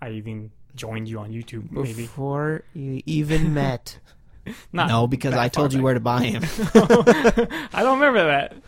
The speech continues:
Speaker 1: I actually don't. So the time travel one, um,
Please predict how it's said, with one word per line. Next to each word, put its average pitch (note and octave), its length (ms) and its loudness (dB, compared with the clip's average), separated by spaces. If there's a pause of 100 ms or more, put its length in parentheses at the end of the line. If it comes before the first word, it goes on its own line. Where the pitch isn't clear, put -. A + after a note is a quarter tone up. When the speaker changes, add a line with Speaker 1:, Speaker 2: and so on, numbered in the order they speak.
(540)
Speaker 1:
I C#3+ 140 -6
actually C#3+ 180 -6
don't. C#3 180 -8 (560)
So F#3+ 280 0
the F#3 100 0
time G3 220 0
travel D3+ 260 2
one, C#3+ 260 0
um, D#3 540 0